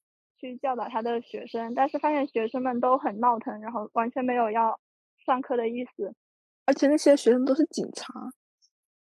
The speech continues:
Speaker 1: 对，就是，不知道他们当时是，<laughs> 是一种什么体质。然后在上课期间呢，就不断地有人来喊他们要去执行任务，就是课上的也乱七八糟的。<laughs>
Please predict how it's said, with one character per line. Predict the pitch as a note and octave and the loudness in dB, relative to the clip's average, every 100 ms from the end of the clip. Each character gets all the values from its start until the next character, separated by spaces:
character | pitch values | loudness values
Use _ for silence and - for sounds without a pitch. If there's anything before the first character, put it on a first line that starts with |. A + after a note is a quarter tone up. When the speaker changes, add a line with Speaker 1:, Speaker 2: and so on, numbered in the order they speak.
| _ _ | _ _
Speaker 1:
对， | - C#4+ A#3 A3 | 2 2 2 -4
就 | D#4 | -8
是， | F4 D#4+ - _ _ _ _ _ _ _ | -8 -8 -10 _ _ _ _ _ _ _
不 | _ _ | _ _
知 | |
道 | D#4+ D4+ | -4 -2
他 | D4+ | -4
们 | C#4+ | -6
当 | C#4 C#4 | -4 -4
时 | B3+ A#3+ - - | -4 -8 -12 -6
是， | C4+ C4 | -6 -6
<laughs> | - | -2
是 | C4+ | 2
一 | C4 | 2
种 | A3+ | 2
什 | B3+ | -6
么 | A3+ B3 | -6 -6
体 | - F4 | -6 -8
质。 | - A#3+ - - - | -2 -4 -4 -18 -4
然 | B3 | 2
后 | A3+ | 4
在 | B3+ C#4 | 6 4
上 | D#4 C#4+ | 2 -2
课 | D#4 C4+ | 0 0
期 | - C4 | -2 -2
间 | C4+ C4 | 0 0
呢， | C4 C4 | -4 -6
就 | C4 B3+ A#3+ A#3 _ _ _ | -4 -2 -2 -6 _ _ _
不 | - | -4
断 | B3 C#4+ | 2 4
地 | C4+ | 4
有 | A#3 | 2
人 | A3 A3 | -2 -2
来 | A#3 C4+ | -2 0
喊 | D#4+ A#3+ | -2 -4
他 | A3+ | -6
们 | A#3 | -4
要 | B3 | -4
去 | C4+ | -6
执 | B3 A3+ | -14 -14
行 | - A#3+ | -10 -2
任 | C4+ C4 | 0 0
务， | G#3 G3 - _ - | -2 -4 -12 _ -16
就 | |
是 | C4 A#3 | -10 -6
课 | - C4 | -2 -2
上 | C#4+ A#3+ | -2 -2
的 | A3+ | -4
也 | G#3 | -4
乱 | A3+ | -4
七 | A#3+ | -4
八 | A3 A3 | -4 -2
糟 | B3 B3 | -4 -8
的。 | |
<laughs> | - - B3+ | -10 -14 -14